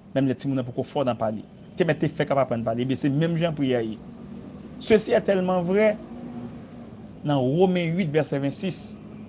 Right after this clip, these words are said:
Li di nou ki sa? Li di nou Sentespri menm nan feblès ou. Menm nan feblès ou li edo. Sa vle di nan feblès ou konn wè lò fèb, lò dekouraje. Otreman di, e pou pa santi ou ka priye. Gon moman rive ou tèlman gen pwoblèm, menm priye ou pa santi ou ka priye.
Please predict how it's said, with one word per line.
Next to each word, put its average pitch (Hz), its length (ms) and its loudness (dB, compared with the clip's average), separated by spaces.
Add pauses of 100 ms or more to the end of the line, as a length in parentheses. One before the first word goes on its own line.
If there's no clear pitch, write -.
(340)
Li 165 80 0
di 180 100 2
nou 170 80 2
ki 170 160 0
sa? 110 200 -2 (340)
Li 185 80 4
di 185 80 4
nou 202 100 4
Sentespri 190 480 2
menm 180 320 4
nan 180 80 2
feblès 156 640 2
ou. 143 140 -2 (1080)
Menm 214 160 6
nan 240 140 0 (180)
feblès 165 400 4
ou 151 80 2
li 143 160 6
edo. 120 240 -2
Sa 180 140 6
vle 185 100 2
di 175 80 -2
nan 175 160 0
feblès 165 400 2
ou 165 80 2
konn 170 220 -2
wè 156 80 2
lò 165 100 6
fèb, 160 380 0
lò 156 100 6
dekouraje. 156 720 2 (960)
Otreman 160 400 2
di, 196 160 0 (480)
e 151 80 4
pou 151 160 0
pa 156 160 2
santi 160 220 -2
ou 139 60 -4
ka 131 120 -2
priye. 123 380 -2
Gon 180 180 6
moman 165 380 2
rive 160 180 2
ou 165 80 0
tèlman 160 320 2
gen 147 140 0
pwoblèm, 156 260 0
menm 156 160 2
priye 185 240 6
ou 147 60 2
pa 147 100 2
santi 127 220 -4
ou - 20 -14
ka 110 140 -4
priye. 107 240 -8